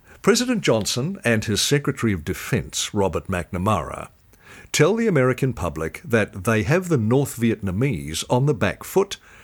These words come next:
and that things look to be wrapping up. But soon after, the Vietnamese launch a major offensive, proving the opposite.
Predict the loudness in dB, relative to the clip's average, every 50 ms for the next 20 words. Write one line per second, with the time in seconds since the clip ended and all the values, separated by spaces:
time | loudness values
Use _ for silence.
0 | -20 -20 -20 -20 -8 _ 0 0 2 2 2 2 0 0 0 -2 -2 0 0 2
1 | 2 0 0 0 -2 -2 -2 -4 -4 -4 -2 -2 -2 -2 -2 -2 -4 -4 -4 -2
2 | -2 -4 -4 -6 -12 -20 -20 _ _ _ _ _ _ _ _ _ _ _ _ _
3 | _ _ _ _ _ _ -2 -2 0 0 0 -2 -2 0 0 0 0 0 0 0
4 | 0 -2 -4 -4 -6 -6 -6 -10 _ _ _ -20 -20 -20 -20 _ _ -2 -2 0
5 | 2 2 2 2 2 2 2 2 2 2 2 0 0 0 2 2 2 2 2 0
6 | 0 0 0 0 2 2 2 2 2 0 0 0 0 0 -2 0 0 0 0 0
7 | -2 -4 -4 -6 -8 -10 -14 -20 _ _ _ _ _ _ -2 -2 0 0 -2 -4
8 | -6 -6 -2 0 0 0 0 -2 -4 -4 -4 -6 -8 -12